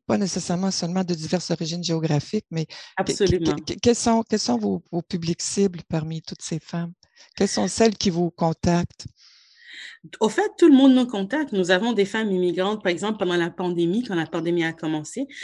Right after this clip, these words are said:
Speaker 2: on a eu un phénomène, euh, assez intéressant où des femmes immigrantes francophones d'Europe,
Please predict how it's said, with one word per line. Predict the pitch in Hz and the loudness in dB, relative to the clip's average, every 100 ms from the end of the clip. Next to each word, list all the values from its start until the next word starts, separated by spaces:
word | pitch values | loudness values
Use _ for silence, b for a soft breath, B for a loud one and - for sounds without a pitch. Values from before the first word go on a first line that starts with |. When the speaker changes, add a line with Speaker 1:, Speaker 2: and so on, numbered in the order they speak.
| B B B B - | B B B B 0
Speaker 2:
on | 180 | 4
a | 175 | 4
eu | 226 | 4
un | 330 | 2
phénomène, | - 208 180 180 214 - | 2 2 4 4 2 -2
euh, | 170 160 165 | -4 -4 -6
assez | 160 - | -8 -2
intéressant | 262 240 190 170 - 196 220 | 0 0 -4 -6 -6 -6 -4
où | 214 | -4
des | 202 180 | 0 0
femmes | 240 302 | 2 2
immigrantes | 254 196 185 214 | 2 0 -4 -6
francophones | - 185 175 170 - 190 220 180 | -6 -8 -6 -10 -8 -6 -6 2
d'Europe, | 185 165 151 302 | 4 4 0 -6